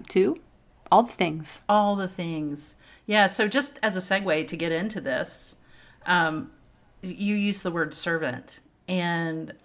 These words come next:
Speaker 2: I am a hu-, Taylor had shared last week, she's a huge history nerd. She's
Speaker 1: Mm-hmm.
Speaker 2: my history nerd. We're both into history. Back, I don't know, it was like ten years ago, she was doing a four H project on genealogy.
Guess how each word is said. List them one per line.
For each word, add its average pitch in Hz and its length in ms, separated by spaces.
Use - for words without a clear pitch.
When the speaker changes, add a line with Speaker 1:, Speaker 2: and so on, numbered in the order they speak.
Speaker 2:
I 226 520
am 175 500
a 180 80
hu-, - 320
Taylor 262 360
had 202 200
shared 196 240
last 185 260
week, 180 160
she's 170 200
a 156 60
huge 180 460
history 165 400
nerd. 170 420
She's 185 400
Speaker 1:
Mm-hmm. 175 120
Speaker 2:
my 165 220
history 143 540
nerd. - 400
We're 226 100
both 202 300
into 190 240
history. 170 840
Back, 233 380
I 196 140
don't 226 140
know, 170 100
it 165 40
was 170 120
like 160 160
ten 180 260
years 175 240
ago, 160 220
she 175 340
was 165 160
doing 165 220
a 160 60
four 165 220
H 170 200
project 165 500
on 160 320
genealogy. 185 920